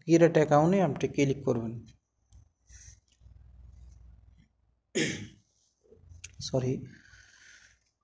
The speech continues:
ক্রিয়েট অ্যাকাউন্টে ক্লিক করলে এরকম একটা ইন্টারফেস আসবে, একবারে ছোট ছোট, এইটাতে আপনি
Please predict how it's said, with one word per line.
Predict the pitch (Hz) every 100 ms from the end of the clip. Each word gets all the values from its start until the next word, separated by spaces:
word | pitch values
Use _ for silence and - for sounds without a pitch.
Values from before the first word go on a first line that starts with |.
| _ _ _ - - - - - -
ক্রিয়েট | 160 165 165
অ্যাকাউন্টে | 151 151 165 175 175
ক্লিক | 160 165 165
করলে | 185 170
এরকম | 185 175 160
একটা | 160 165
ইন্টারফেস | 151 156 131 147 143
আসবে, | 135 131
একবারে | 147 135 143
ছোট | 143 160 160
ছোট, | 143 127
এইটাতে | 135 135 139 156
আপনি | 147 151